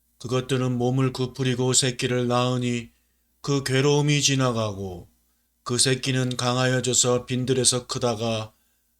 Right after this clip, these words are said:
나간 후에는 다시 돌아오지 아니하느니라. 누가 들나귀를 놓아 자유롭게 하였느냐? 누가 빠른 나귀에 매인 것을 풀었느냐?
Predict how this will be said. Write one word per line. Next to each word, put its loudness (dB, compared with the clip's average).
나간 2
후에는 2
다시 2
돌아오지 2
아니하느니라. 0
누가 2
들나귀를 2
놓아 2
자유롭게 2
하였느냐? -2
누가 0
빠른 4
나귀에 4
매인 2
것을 4
풀었느냐? -2